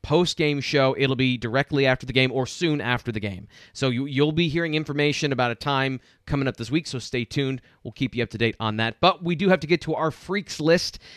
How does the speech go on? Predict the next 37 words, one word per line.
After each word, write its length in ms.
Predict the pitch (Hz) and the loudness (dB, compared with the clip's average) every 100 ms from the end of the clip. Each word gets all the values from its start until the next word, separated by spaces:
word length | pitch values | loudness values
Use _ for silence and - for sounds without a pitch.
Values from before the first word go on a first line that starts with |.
| - | -18
You 280 | 110 123 214 | -8 0 0
talked 260 | - 208 208 | 4 2 2
to 80 | 170 | 2
Dwight 240 | 185 170 | 4 4
Galt 260 | 165 165 - | 4 2 2
this, 300 | 160 - 143 | 0 0 4
uh, 200 | 143 131 | 4 6
this 280 | 147 - | 4 4
week, 300 | 135 185 - - - - - | 2 2 0 -12 -20 -10 0
and 260 | 143 139 | 2 2
he 320 | 110 190 185 175 | -2 -4 -4 -4
told 480 | - 220 262 185 | -2 2 2 2
you 380 | 143 143 117 156 _ _ _ - | 4 4 2 -4 _ _ _ -2
the 120 | 139 | -2
top 320 | - 190 - | 2 0 0
five 320 | - 175 170 | 2 2 2
players 340 | - 156 135 123 | 0 2 2 2
that 140 | 131 127 | 2 4
are 200 | 127 117 | 2 0
the 260 | 127 - | -4 -6
most 540 | 135 139 170 208 - - | -6 0 4 4 2 0
outstanding 560 | 156 - 147 127 117 | 0 2 0 0 0
athletes. 520 | 113 110 - 113 - - - - _ - | -2 -2 -2 -4 -4 -12 -20 -20 _ -6
Um, 300 | 127 127 123 - | 0 2 0 -2
and 160 | 147 | 0
there's 120 | 143 135 | 0 0
some 140 | 151 | -2
interesting 400 | - 214 214 214 | -2 -4 -2 0
metrics 380 | 185 185 190 - | 0 0 0 0
in 60 | 160 | 0
there 100 | 156 | 0
that 160 | 143 | -2
we 100 | 139 | -4
do 200 | 123 170 | -2 -2
need 160 | 208 214 | -2 -4
to 80 | 196 | -6
explain 760 | - - 180 190 165 156 | -6 -6 -4 -2 0 -2